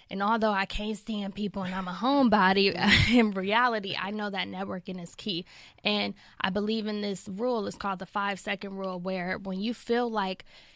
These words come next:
you know, like, your intuitive spirit is like, "Hey, I gotta talk to Jackie. I feel like she can help me." You do that within five seconds, that may be an opportunity. Like, my move to New York right now was just basically me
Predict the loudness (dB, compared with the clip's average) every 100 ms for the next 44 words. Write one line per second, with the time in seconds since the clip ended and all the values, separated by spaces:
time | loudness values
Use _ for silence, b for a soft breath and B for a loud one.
0 | B -6 -4 -4 -4 -6 -4 -4 -4 -2
1 | 0 2 0 -6 -4 -2 0 -2 -8 -6
2 | -4 -4 -4 -6 -6 -6 -4 -4 -4 -4
3 | 0 0 0 -4 -2 -2 -4 -2 -2 -2
4 | -4 -6 -4 -2 -2 -4 -8 -10 B B
5 | B B -6 -2 0 0 4 4 4 -2
6 | -6 -14 0 4 4 2 -2 0 -2 -4
7 | -10 -16 -10 -4 0 0 0 0 -2 -2
8 | -8 -10 -6 -6 -6 -8 -6 -4 -4 -2
9 | -2 0 -2 -2 -6 -4 -4 0 0 0
10 | -4 -4 -6 -6 -4 -6 -6 -2 -2 -2
11 | -6 -6 -2 0 0